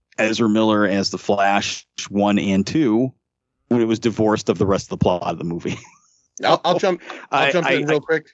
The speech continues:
Speaker 1: oh, go ahead.
Speaker 2: I just wa-, I just wanted to add on to the likes is that I know I said earlier the Ezra Miller thing in terms of, like, the characterization not being what I wanna see, but that's obviously not, not their fault. I will agree with you that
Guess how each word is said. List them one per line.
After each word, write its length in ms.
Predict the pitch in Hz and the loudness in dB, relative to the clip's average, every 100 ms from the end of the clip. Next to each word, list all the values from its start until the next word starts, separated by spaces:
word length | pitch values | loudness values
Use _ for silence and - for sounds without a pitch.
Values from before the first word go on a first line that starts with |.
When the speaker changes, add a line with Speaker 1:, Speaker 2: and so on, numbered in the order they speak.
| _ _ | _ _
Speaker 1:
oh, 80 | 151 | -4
go 80 | 135 | -2
ahead. 160 | 131 113 _ _ _ - | -4 -6 _ _ _ -2
Speaker 2:
I 40 | |
just 120 | 151 | -2
wa-, 60 | 185 | 0
I 60 | 147 | 0
just 120 | 147 | 0
wanted 160 | 170 | 0
to 160 | 156 - | 2 2
add 220 | 135 131 | 2 2
on 240 | 110 123 120 | 0 -4 -6
to 220 | 123 113 | -4 -6
the 100 | 107 | -4
likes 420 | 107 104 95 - | 0 0 -2 -8
is 120 | 92 | -6
that 240 | 104 98 - _ _ - | -2 -2 -2 _ _ -4
I 100 | 127 | 0
know 220 | 139 143 | 2 4
I 100 | 135 | 2
said 360 | 131 139 123 - | 0 0 -2 -4
earlier 420 | 120 120 120 113 104 | -2 2 4 2 2
the 100 | 101 | 0
Ezra 220 | 101 110 | 0 0
Miller 260 | 110 107 | 0 0
thing 380 | 101 104 104 104 | 0 -2 0 0
in 120 | 98 | -2
terms 380 | 92 107 101 92 | -2 0 0 0
of, 340 | 98 92 85 - - _ _ _ | 0 0 -2 -12 -20 _ _ _
like, 300 | 107 90 - - | 0 0 -2 -12
the 140 | - | -6
characterization 1200 | 107 - 120 117 - 110 104 92 113 113 139 135 123 | -6 -2 0 0 0 0 0 2 0 0 0 0 0
not 240 | 123 120 | -2 -2
being 220 | 131 131 | -2 0
what 100 | 127 | 0
I 60 | 127 | 0
wanna 200 | 127 127 | 0 -2
see, 280 | - 131 123 | -2 -2 -2
but 120 | 98 | -2
that's 240 | 117 117 | -4 -2
obviously 400 | 120 113 107 104 | -2 0 -2 -2
not, 240 | 104 98 - _ - | 0 0 -2 _ -2
not 200 | 101 - | -2 2
their 200 | 107 123 | 0 0
fault. 360 | 135 156 160 - - _ - | 2 0 0 -8 -20 _ -2
I 120 | 143 | 0
will 280 | 139 139 170 | 2 2 0
agree 280 | 147 127 143 | 0 0 0
with 180 | 131 113 | 0 -2
you 160 | 117 | -2
that 340 | 107 107 104 | 2 2 0